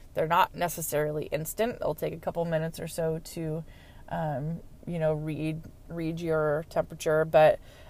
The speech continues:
um, this is really powerful information for you to be able to predict the, um, the ovulation. And, um, it actually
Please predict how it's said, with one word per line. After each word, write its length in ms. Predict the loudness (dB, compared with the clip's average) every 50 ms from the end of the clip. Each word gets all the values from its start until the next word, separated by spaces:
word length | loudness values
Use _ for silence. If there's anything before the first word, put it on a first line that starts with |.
| -6 0
um, 220 | 2 4 4 4
this 160 | 2 0 -2
is 120 | -2 0 4
really 180 | 4 4 4
powerful 500 | 4 6 8 10 10 10 8 4 0 -2
information 720 | -2 -2 -4 -4 -4 -2 0 -2 0 2 4 4 4 4 2
for 300 | -4 0 2 4 4 4
you 520 | 4 2 0 0 0 0 0 -2 -2 -2 -4 -6
to 640 | -8 -6 -4 -2 -2 0 0 0 0 0 0 -2 -4 -8 -14 -8 -4
be 80 | 0 0
able 240 | 2 2 2 0
to 240 | 0 0 -4 -4 -6
predict 800 | -6 -4 -4 -4 -4 -2 4 8 10 10 8 8 2 -10 -10 -10 -10 -14 -16 -16 -16 -16 -16 -16 -14 -8 -4
the, 680 | -2 0 0 2 2 2 0 0 0 0 0 -2 -2 0 4
um, 520 | 6 6 8 8 6 6 4 2 -2 -8 -8 -12 -18 -20 -20 -8 0 4
the 100 | 6 8
ovulation. 640 | 8 8 8 8 8 8 6 6 2 -4 -6 -8 -10 -16 -18 -20 -20 -20 -20 -18 -20 -20 -20 -20 -20 -20 -20 -18 -18 -20 -20 -20 -18 -18 -16 -16 -18 -14 -6 -2
And, 560 | 2 6 8 8 10 10 8 6 4 2 -2 -6 -6 -4
um, 320 | -2 0 4 4 4 6 8
it 40 |
actually 580 | 10 10 10 10 8 4 6 8 8 8 6 4